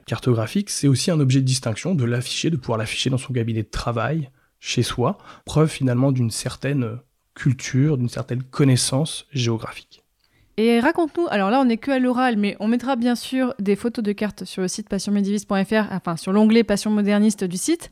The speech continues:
Speaker 2: avec l'article qui accompagne l'épisode. Mais quand on a une carte devant nous, comment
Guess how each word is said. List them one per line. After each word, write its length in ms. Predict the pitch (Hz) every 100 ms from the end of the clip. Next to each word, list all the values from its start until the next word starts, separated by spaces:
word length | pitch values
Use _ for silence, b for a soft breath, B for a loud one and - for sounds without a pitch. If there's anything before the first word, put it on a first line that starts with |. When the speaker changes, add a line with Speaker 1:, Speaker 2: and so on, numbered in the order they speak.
| B B B
Speaker 2:
avec 240 | 185 190 202
l'article 300 | 180 233 220
qui 60 |
accompagne 340 | 185 190 196 190
l'épisode. 400 | - - 277 311 B B B
Mais 440 | 240 294 339 339 -
quand 100 | 320 370
on 40 | 392
a 60 | 370
une 140 | 240
carte 340 | 320 320 - - 208
devant 280 | 226 220
nous, 220 | 214 285 381
comment 220 | 330 320